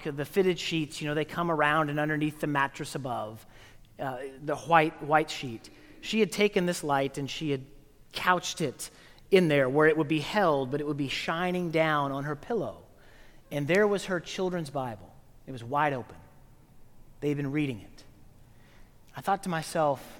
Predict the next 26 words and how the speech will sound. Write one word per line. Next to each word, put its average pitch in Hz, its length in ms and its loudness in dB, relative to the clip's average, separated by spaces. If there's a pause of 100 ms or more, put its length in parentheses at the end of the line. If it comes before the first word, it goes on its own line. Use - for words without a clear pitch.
(120)
"Man, 170 260 -2 (1500)
just - 220 -10
the 165 80 -4
simplicity 180 880 0
of 156 100 2
it 151 60 2
all." 151 420 2 (1300)
For 170 120 2
them, 220 540 2 (340)
really 233 480 4
in 196 100 6
a 185 60 6
way, 156 460 6 (320)
they 208 80 2
didn't 226 240 6
know 180 200 8
this, 175 360 2 (560)
they 180 60 0
don't 202 80 2
understand 175 480 2
it 170 80 -2
yet, 131 400 -4 (840)
but - 120 -12
they 262 120 4
were 247 140 -2
just 220 180 -6